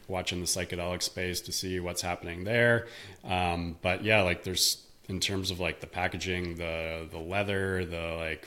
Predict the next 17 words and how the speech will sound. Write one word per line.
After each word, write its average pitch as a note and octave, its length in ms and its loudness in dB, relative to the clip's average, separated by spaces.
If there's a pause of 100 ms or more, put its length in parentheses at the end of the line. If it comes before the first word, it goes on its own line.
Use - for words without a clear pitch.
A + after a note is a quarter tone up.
(100)
food F#2+ 540 -2 (300)
replacement F#2 580 -2
stuff, F#2+ 500 0 (380)
um, E2 720 0
I D#2+ 80 -4
feel F#2+ 220 -6
like E2 180 -2
all F2 200 -4
that's, E2 260 -4
like, E2 260 -8 (220)
super - 320 4
cool. F2+ 580 2
I F#2+ 100 0
don't, F#2 220 2 (220)
I F#2 60 0
don't F#2 200 0
think F2 340 -2